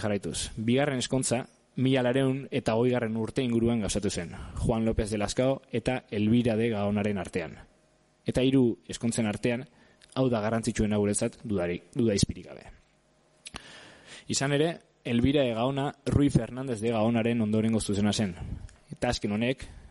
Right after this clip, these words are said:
aurreko mendean, mila hirurehun eta hirurogeita hamarrean, Aranako Ibarreko jaurerria jaso zuen,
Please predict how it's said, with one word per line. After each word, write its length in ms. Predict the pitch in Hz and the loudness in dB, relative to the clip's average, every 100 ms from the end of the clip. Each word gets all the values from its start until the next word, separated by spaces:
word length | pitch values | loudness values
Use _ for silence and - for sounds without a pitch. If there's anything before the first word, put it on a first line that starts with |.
| _ _ - | _ _ -4
aurreko 260 | 104 113 107 | 0 0 0
mendean, 360 | 101 113 113 110 | 0 0 2 2
mila 240 | 120 104 | 2 2
hirurehun 260 | 104 117 98 | 2 2 2
eta 80 | |
hirurogeita 320 | 101 110 98 90 | 2 2 0 -4
hamarrean, 520 | 98 104 104 113 135 - _ - - | -2 0 0 -2 -6 -14 _ -20 -6
Aranako 600 | 120 143 147 - 147 - - | -2 0 0 2 0 0 -6
Ibarreko 500 | 120 123 131 143 143 | -2 0 0 0 0
jaurerria 540 | 117 107 113 113 117 120 | 2 4 4 2 0 0
jaso 320 | - 101 110 | -2 0 0
zuen, 320 | - 98 85 | 0 -2 -4